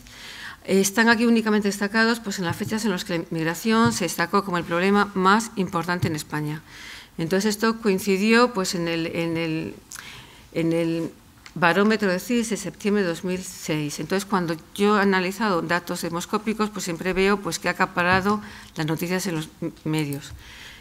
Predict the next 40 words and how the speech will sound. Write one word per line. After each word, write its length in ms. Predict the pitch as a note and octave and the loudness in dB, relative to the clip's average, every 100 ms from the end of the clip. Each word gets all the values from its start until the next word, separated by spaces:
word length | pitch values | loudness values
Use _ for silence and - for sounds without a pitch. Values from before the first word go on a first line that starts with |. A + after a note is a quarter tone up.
| - | -8
Entonces, 360 | E3+ E3 G3+ G#3 | -4 0 2 4
en 100 | G3+ | 4
esto, 380 | G#3+ A3+ B3 A#3 | 4 2 -2 -2
pues, 160 | F#3+ - | -4 -2
fue 180 | G3 | -2
justamente 500 | G3 G3+ G3+ F#3+ G3+ | -2 -4 -2 -2 0
coincidido 460 | F#3+ F#3+ G3+ G3+ G#3 | -2 -2 0 2 2
con 100 | G#3 | 0
la 140 | E3 | -2
crisis 280 | E3+ F#3 F#3 - | -2 -6 -8 -4
de 120 | F3 | -2
los 200 | F3+ G3 | 0 -2
canyucos. 840 | G3+ F#3+ F#3+ - D#3+ D3+ A#2 - - | -2 -2 -2 -4 -6 -6 -8 -10 -8
Entonces, 300 | D#3 E3+ E3 | -6 -4 -4
estamos 320 | D#3+ E3+ F3 | -4 -4 -4
en, 180 | E3 - | -6 -4
en, 180 | D#3 D#3 | -4 -2
a-, 160 | D3+ - - - - - - - | -4 -8 -20 -18 -18 -20 -20 -6
en, 560 | E3+ D#3+ D#3+ D#3 D3+ D3+ | 0 2 4 4 2 0
en 120 | D#3 D#3 | 0 2
agosto, 460 | E3 F#3+ G3 F#3+ | 4 2 2 -2
septiembre, 760 | - F3+ - A3+ B3 A#3+ A#3 A#3+ | -2 -4 2 4 4 4 4 2
pues, 200 | F3+ - | -2 -6
continuamente, 760 | D#3+ D#3 F3 F3+ F3+ F#3 G3+ | -6 -4 -2 0 0 0 -2
pues, 260 | G3 E3+ - | -2 -4 -6
viendo, 400 | E3+ F3 F#3 G3+ | -4 -2 0 0
pues, 200 | G3 F3 | -2 -4
las 100 | D#3+ | -4
noticias 500 | D#3+ D#3 F#3 F#3 G#3+ | -4 -4 -4 -2 -2
de 80 | F#3 | -2
llegada 240 | D#3 D#3+ | -2 -2
de 120 | D#3+ - | -2 -4
canyucos, 640 | E3 F3 F#3 F#3 G#3 G#3 | 0 2 0 0 -4 -4
entonces, 260 | E3 F#3 G3 | -6 -6 -4
con 180 | - F3+ | -2 -2
lo, 160 | F3 - - - | -2 -8 -10 -2
con 140 | G3 | 2
el 220 | G#3 G3+ | 2 0
consiguiente 560 | - G#3+ G#3+ G3+ G3+ G3 | -2 -2 0 2 2 0
efecto 480 | G3+ G#3+ - A3+ | -2 -6 -4 -4